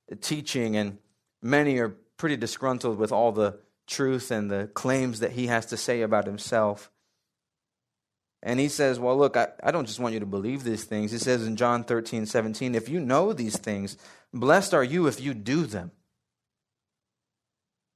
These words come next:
Similarly, in Luke eleven twenty-eight, he says, "Blessed rather are those who hear the word of God and keep it."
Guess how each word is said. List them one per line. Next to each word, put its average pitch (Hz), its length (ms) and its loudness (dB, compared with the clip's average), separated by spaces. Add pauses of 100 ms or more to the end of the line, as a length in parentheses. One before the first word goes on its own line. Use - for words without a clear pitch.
(840)
Similarly, 156 560 6
in 120 140 2
Luke 160 320 0
eleven 139 540 6
twenty-eight, 131 480 2
he 139 100 -2
says, 131 320 2 (240)
"Blessed 156 460 4
rather 160 400 6
are 131 100 6
those 147 260 6
who 139 140 0
hear 208 500 4
the 170 140 4
word 143 260 4
of 123 120 0
God 110 400 6 (280)
and 123 220 -4
keep - 340 -8
it." - 300 -16